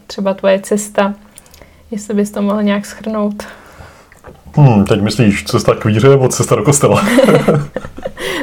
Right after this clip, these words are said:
Speaker 1: No, cesta do kostela se většinou nekonala, tak ale
Speaker 2: No.
Speaker 1: cesta k víře jsem myslela. <clears throat>
Speaker 2: Eh, ty jsi nezažila tu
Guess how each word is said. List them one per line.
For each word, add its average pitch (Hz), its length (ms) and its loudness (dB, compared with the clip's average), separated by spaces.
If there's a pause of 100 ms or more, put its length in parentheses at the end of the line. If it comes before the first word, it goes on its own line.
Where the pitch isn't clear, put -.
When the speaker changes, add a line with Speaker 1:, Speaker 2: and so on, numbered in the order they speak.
Speaker 1:
No, 240 60 6
cesta 247 320 4
do 240 120 4
kostela 262 400 4
se 262 100 4 (360)
většinou 240 340 4
nekonala, 220 560 2
tak 240 160 -2 (120)
ale 226 320 2 (460)
Speaker 2:
No. 110 180 4
Speaker 1:
cesta 233 220 2
k 226 100 -10
víře 220 280 0
jsem 208 160 -6
myslela. 202 460 -4
<clears throat> - 360 -8 (680)
Speaker 2:
Eh, 113 260 4 (220)
ty 117 60 -2
jsi 147 140 2
nezažila 156 320 6
tu 160 80 -8